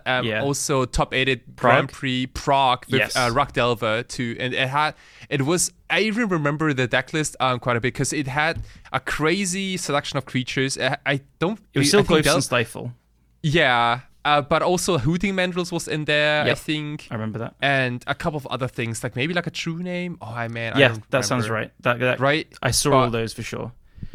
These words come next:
Speaker 1: Yeah, I think, but I think, like, Delver of Secrets was the only four off, I think, and all the other creatures were, like,
Speaker 2: Yeah.
Speaker 1: like, fringe two, three offs, and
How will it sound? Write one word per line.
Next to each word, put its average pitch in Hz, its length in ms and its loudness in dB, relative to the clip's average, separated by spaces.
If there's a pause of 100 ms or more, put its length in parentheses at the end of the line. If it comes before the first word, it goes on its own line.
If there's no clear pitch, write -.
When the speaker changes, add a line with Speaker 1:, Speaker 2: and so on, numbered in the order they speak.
Speaker 1:
Yeah, 135 220 2
I 147 60 2
think, 165 180 -4
but 170 180 0
I 147 60 0
think, 196 200 -4
like, 180 240 -2
Delver 147 240 2
of 151 100 -4
Secrets 147 340 -6
was 131 140 -4
the - 200 -8
only 151 280 -2
four 135 340 -4
off, 156 240 -2
I 160 100 -6
think, 170 380 -6
and 120 180 -6
all 131 140 -4
the 131 80 -6
other 120 180 -2
creatures - 360 -8
were, 120 80 -6
like, 107 200 -4
Speaker 2:
Yeah. 101 200 -6
Speaker 1:
like, 87 180 -8
fringe - 440 -10
two, 127 180 -4
three 113 260 -8
offs, 104 320 -6
and 101 220 -14